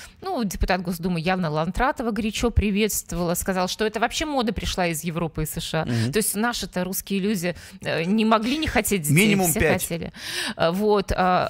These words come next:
Speaker 1: и очень показательно, знаете, на местах журналисты кинулись к разнообразным общественникам и общественницам. Вот, пожалуйста,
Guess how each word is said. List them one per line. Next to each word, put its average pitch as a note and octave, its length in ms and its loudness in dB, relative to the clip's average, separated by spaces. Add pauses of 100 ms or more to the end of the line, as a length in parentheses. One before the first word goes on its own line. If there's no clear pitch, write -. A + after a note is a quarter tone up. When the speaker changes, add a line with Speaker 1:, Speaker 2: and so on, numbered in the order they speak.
(180)
Speaker 1:
и A#3 100 0
очень A#3 260 0
показательно, G#3 840 0
знаете, F#3 300 -2
на F#3+ 60 2
местах F#3 540 0
журналисты E3 640 -4
кинулись E3 580 -4
к - 60 -10
разнообразным F3 880 0 (340)
общественникам A#3 880 0
и F#3+ 100 2
общественницам. G3+ 1160 0
Вот, D#3+ 340 -6
пожалуйста, D#3 540 -2